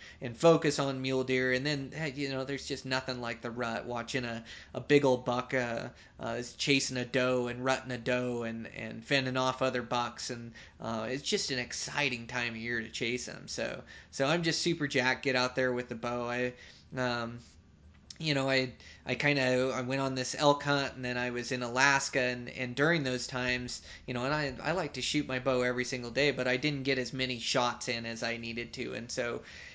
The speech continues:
yeah, I'm just kinda back at it here where I'm trying to shoot, you know, every evening now, trying to get my arrows in, make sure I'm dialed in, and, and, uh, make sure I'm ready for my opportunity to, to go chase these deer around. But,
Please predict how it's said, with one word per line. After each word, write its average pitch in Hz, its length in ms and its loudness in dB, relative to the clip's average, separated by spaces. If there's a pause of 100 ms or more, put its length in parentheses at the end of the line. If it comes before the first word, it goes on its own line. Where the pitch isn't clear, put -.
yeah, 208 160 10
I'm 196 180 4
just 185 180 2
kinda 180 220 4
back 147 340 4
at 139 180 4
it 139 60 0
here 143 220 2
where 131 200 4
I'm 135 140 0
trying 139 220 2
to 139 60 2
shoot, 143 460 2
you 131 140 -2
know, 127 80 -2
every 147 300 4
evening 143 440 2
now, 135 220 2
trying 139 240 0
to 135 80 -2
get 139 160 0
my 135 140 0
arrows 127 400 2
in, 127 180 -2
make 131 200 0
sure 135 220 0
I'm 131 200 0
dialed 131 360 2
in, 123 300 0
and, 117 220 -10 (340)
and, 120 360 -4
uh, 113 220 2
make 135 200 2
sure 135 200 2
I'm 123 220 0
ready 123 220 2
for 123 180 -4
my 120 220 -2
opportunity 123 880 -4
to, 117 260 -6 (300)
to 131 80 -6
go 127 160 -2
chase 120 380 -4
these 120 220 -6
deer 120 420 -4
around. 113 320 -6
But, 110 200 -6